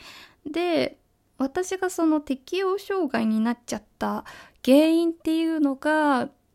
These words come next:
職場の人間関係なんですよね。まあ、よくある話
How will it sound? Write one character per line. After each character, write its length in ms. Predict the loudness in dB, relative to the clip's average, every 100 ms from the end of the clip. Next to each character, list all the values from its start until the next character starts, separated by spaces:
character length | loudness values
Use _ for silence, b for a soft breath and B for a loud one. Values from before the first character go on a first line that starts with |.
| -12
職 460 | -4 -2 0 0
場 180 | 2 2
の 240 | 2 0 0
人 300 | 0 0 0
間 220 | 0 -2
関 220 | -2 -4
係 280 | -8 -14 -14
な 160 | -14
ん 100 | -14
で 120 | -16 -16
す 180 | -14
よ 100 | -12
ね。 220 | -12 -12 -16 b b b b
ま 120 | -8 -4
あ、 40 |
よ 200 | 0 0
く 260 | 0 -4 -4
あ 100 | -4
る 280 | -8 -12 -18 _ _ _ -14
話 580 | -6 -6 -6 -8 -10